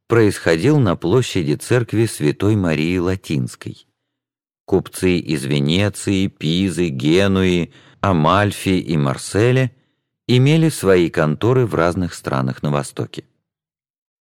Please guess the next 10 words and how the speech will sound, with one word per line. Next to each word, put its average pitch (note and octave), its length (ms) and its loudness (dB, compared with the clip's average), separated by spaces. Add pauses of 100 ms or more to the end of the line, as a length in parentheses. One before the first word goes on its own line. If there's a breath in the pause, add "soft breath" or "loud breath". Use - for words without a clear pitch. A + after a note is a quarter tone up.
(500)
Путешествия D#2+ 800 0
к - 60 -8
святым C#2+ 440 -2
местам B2 600 0 (400)
стали D#3+ 380 2
налагаться A#2+ 720 2
в A2 60 2
виде G#2 360 0
публичной G#2+ 800 0
кары F#2 600 -2